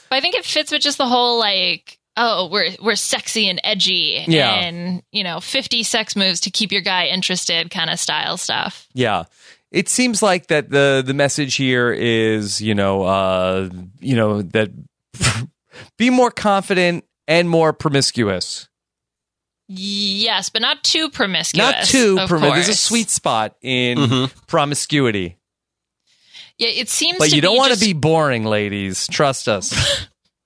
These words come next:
Speaker 1: Right. So, like, for example, with Akiva, you know, he was too wild.
Speaker 2: <laughs>
Speaker 1: So
Speaker 2: Yeah, that could be a turn off.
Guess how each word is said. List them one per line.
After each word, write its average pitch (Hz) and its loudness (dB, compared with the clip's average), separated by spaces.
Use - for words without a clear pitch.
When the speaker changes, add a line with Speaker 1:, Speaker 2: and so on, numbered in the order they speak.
Speaker 1:
Right. 196 -2
So, 240 2
like, 226 -2
for 247 2
example, 196 0
with 180 -4
Akiva, 175 -2
you 202 -2
know, 175 0
he 233 -2
was 208 0
too 247 2
wild. 143 -4
Speaker 2:
<laughs> - -14
Speaker 1:
So - 0
Speaker 2:
Yeah, 117 2
that 131 -2
could 151 -10
be 156 0
a 139 0
turn 127 -2
off. 101 -2